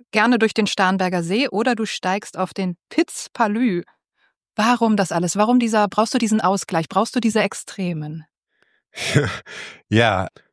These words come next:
Speaker 2: Sport ist irgendwie mein Kompass, ja. Dort ist mein Kopf klar und mein Herz ganz ruhig und der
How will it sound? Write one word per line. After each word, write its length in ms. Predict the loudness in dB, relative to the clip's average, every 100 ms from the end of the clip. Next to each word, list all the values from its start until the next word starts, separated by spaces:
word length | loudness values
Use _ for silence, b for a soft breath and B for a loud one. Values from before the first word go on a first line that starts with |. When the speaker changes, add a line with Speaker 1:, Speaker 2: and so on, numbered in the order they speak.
| -8
Speaker 2:
Sport 440 | -6 2 2 4
ist 160 | 2 2
irgendwie 260 | 4 4
mein 240 | 4 2 2
Kompass, 600 | 2 0 -2 -6 -6 -4
ja. 340 | 0 0 0 -4 -12 B B B 0
Dort 460 | 4 4 2 -2 -2
ist 380 | 0 0 -2 -2
mein 140 | -2
Kopf 220 | 0 -2
klar 300 | 0 2 2
und 280 | 2 0 -2
mein 320 | -2 -2 -4
Herz 320 | -2 -2 -2 -4
ganz 320 | -2 -2 2
ruhig 440 | 4 4 0 -8 -4
und 400 | -2 0 -2 -6 B B B B B _
der 420 | 2 4 4 2